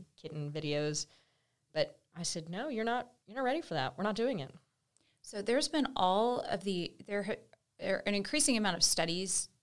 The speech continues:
Speaker 2: being done
Speaker 1: Right.
Speaker 2: on this, which I think is great because
Speaker 1: Yes.
Speaker 2: we love the data. Uh, but that points to the, this rise in teen anxiety,
Speaker 1: Right.
Speaker 2: teen,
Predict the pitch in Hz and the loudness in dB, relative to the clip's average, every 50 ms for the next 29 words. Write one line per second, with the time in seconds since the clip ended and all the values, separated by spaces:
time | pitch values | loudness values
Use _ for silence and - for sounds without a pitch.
0 | _ 165 165 165 165 165 156 - 170 170 - 165 180 208 226 240 254 254 - - | _ -18 -18 -16 -16 -12 -6 -4 -4 -2 0 -2 0 0 0 0 -2 -2 -2 -2
1 | 175 160 - - 196 208 214 233 247 262 269 269 - - - 190 - 170 165 165 | -2 -2 0 0 0 2 2 2 4 4 4 4 2 2 0 -2 -4 -2 -4 -2
2 | - 202 175 185 165 165 151 - 165 160 165 180 156 147 - - - - - 156 | -2 -4 -2 -2 -2 -4 -4 -6 -8 -6 -4 -2 -2 -2 -4 -4 -8 -8 -14 -18
3 | 165 160 156 - - 160 151 151 151 156 - - 147 - - - - - - _ | -18 -18 -18 -12 -8 -4 -4 -2 0 0 0 0 0 2 4 4 2 2 0 _
4 | _ _ _ _ _ _ _ _ _ _ _ _ - 160 156 156 156 160 185 175 | _ _ _ _ _ _ _ _ _ _ _ _ -20 -14 -10 -8 -8 -8 -6 -6
5 | 160 143 143 127 120 160 160 - - - _ _ _ _ _ _ _ _ _ _ | -4 -4 -4 -4 -6 -6 -8 -8 -14 -20 _ _ _ _ _ _ _ _ _ _
6 | - 202 180 - - - 170 160 - 202 - - 196 190 - - - 214 202 - | 4 4 4 4 2 -8 -16 -6 -6 -6 -4 0 -2 -2 -2 0 -2 0 2 4
7 | - - - - 220 220 214 208 202 196 - 196 185 185 170 170 170 - - - | 4 4 4 4 2 4 4 4 2 4 6 8 8 8 8 6 2 -2 -8 -14
8 | _ - - 196 180 175 180 - - 180 175 180 175 175 185 196 202 190 190 190 | _ -18 -8 -2 0 2 2 0 0 -2 -2 0 2 2 4 4 4 4 2 4
9 | 185 180 - - - 180 180 175 175 175 170 175 170 170 160 - _ _ _ _ | 2 2 0 0 0 -2 0 0 0 0 -2 -2 -2 -4 -6 -8 _ _ _ _
10 | _ _ _ _ _ _ _ _ _ - - - - 208 180 175 175 170 170 170 | _ _ _ _ _ _ _ _ _ -8 -2 -2 0 0 0 0 0 0 0 -2
11 | 170 - - 165 165 160 196 185 185 185 185 180 185 180 175 175 175 175 175 180 | -2 -4 -4 -2 0 2 2 4 4 4 2 2 0 -2 -2 -2 -2 -2 -2 -4
12 | 170 175 160 147 - - - 175 170 170 170 170 170 170 165 170 | -4 -2 -4 -2 -2 -2 -4 -4 -4 -4 -2 -2 -2 -4 -4 -6